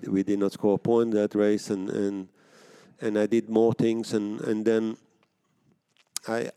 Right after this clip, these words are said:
I was, I was still competitive, and in, then towards the end of the season, like, the next to last race was the Belgium G P at Namur, and, uh, at, at Namur, uh, I had, uh,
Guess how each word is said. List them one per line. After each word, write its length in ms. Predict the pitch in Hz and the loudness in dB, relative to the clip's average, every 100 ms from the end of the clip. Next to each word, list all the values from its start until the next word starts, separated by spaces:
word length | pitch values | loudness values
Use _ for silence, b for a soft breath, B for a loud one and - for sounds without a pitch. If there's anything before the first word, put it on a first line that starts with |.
| - | -4
I 180 | 110 | 0
was, 520 | 113 113 - - - - - _ - | 2 0 -2 -6 -8 -10 -14 _ -4
I 80 | 110 | -2
was 160 | 113 | -2
still 180 | - 160 | 0 0
competitive, 680 | 156 127 139 139 131 110 107 | 0 0 0 0 2 0 2
and 200 | 104 110 | -2 -4
in, 320 | 113 104 104 b b b b b b - | -6 -6 -8 b b b b b b -2
then 180 | 120 120 | 0 2
towards 280 | 123 123 | 4 4
the 120 | 120 120 | 4 2
end 140 | 143 | 4
of 80 | 147 | 2
the 120 | 117 | 2
season, 580 | 104 120 107 113 107 113 | 2 0 2 0 0 0
like, 180 | 110 104 | 0 2
the 80 | 113 | 2
next 200 | 139 - | 0 0
to 100 | 139 | 2
last 320 | 131 127 - | 4 2 2
race 260 | 120 123 107 | 2 2 2
was 200 | 110 98 | 0 2
the 120 | 101 | 0
Belgium 400 | 101 110 120 113 | 2 0 0 0
G 180 | 120 117 | 0 2
P 200 | 120 120 | 2 2
at 100 | 113 | 2
Namur, 500 | 104 101 107 127 104 _ _ b b b b - | 0 2 2 0 -4 _ _ b b b b -6
and, 340 | 113 107 104 | -2 0 0
uh, 440 | 104 104 98 98 117 - _ _ b b b b b - | 0 2 2 0 -2 -10 _ _ b b b b b -6
at, 200 | 110 - | -6 -4
at 200 | 117 104 | -6 -4
Namur, 500 | 113 107 120 127 135 117 131 160 | -2 0 2 4 2 0 -8 -12
uh, 560 | 160 123 107 107 110 - - - _ - | -4 -2 0 0 -2 -4 -8 -18 _ -2
I 60 | 107 | 0
had, 140 | 107 _ | 0 _
uh, 80 | - | -8